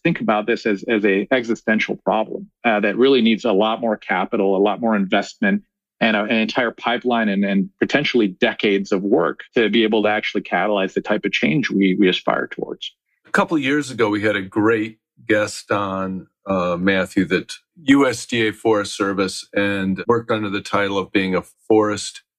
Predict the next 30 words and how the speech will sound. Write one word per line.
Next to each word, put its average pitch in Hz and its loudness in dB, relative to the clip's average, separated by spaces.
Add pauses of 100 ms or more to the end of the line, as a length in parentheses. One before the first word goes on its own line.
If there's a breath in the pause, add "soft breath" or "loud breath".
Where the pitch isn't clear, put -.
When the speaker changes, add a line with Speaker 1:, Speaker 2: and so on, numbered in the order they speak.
(100)
Speaker 2:
futurist. - -4 (440)
Speaker 1:
Interesting. - -2 (240)
Speaker 2:
And 113 2
it - 2
was 110 0
a 117 0
great 139 2
conversation. 117 -2 (200)
And 117 0
I 131 -2
wonder 175 0
if - -10
you 190 0
would 160 4
want 113 0
to 101 -2
talk 101 -2
about 101 0 (120)
some - -2
projections 117 -4 (100)
as - -2 (320)
far 107 -2
as 98 -2
the 117 2
big 113 0 (100)
issues 104 -2
of 92 -2
the 95 0
day, 87 -2
because 104 0